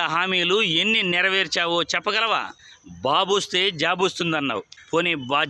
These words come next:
జాబ్ ఇచ్చావా? పోనీ నిరుద్యోగ భృతి ఇస్తానన్నావు, ఇచ్చావా? పోనీ రైతు రుణమాఫీ, గోల్డ్ లోన్ రుణమాఫీ అన్నావు, ఎంత రైతులకు గోల్డ్ లోన్ రుణమాఫీ మాఫీ చేశావు,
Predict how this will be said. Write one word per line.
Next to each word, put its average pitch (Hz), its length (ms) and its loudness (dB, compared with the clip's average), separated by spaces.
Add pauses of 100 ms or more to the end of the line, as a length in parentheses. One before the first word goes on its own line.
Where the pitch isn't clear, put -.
జాబ్ 170 260 0
ఇచ్చావా? 160 340 0 (300)
పోనీ 220 240 2 (140)
నిరుద్యోగ 208 460 2 (120)
భృతి 196 260 0
ఇస్తానన్నావు, 170 540 -2 (720)
ఇచ్చావా? 160 420 2 (380)
పోనీ 226 240 2 (160)
రైతు 202 300 2
రుణమాఫీ, 202 520 2 (180)
గోల్డ్ 214 300 4
లోన్ 196 280 2
రుణమాఫీ 190 480 2 (160)
అన్నావు, 147 260 -2 (420)
ఎంత 185 220 -2 (140)
రైతులకు 175 420 0 (140)
గోల్డ్ 175 320 2
లోన్ 165 200 2
రుణమాఫీ 160 420 0 (100)
మాఫీ 156 220 -2 (120)
చేశావు, 151 420 0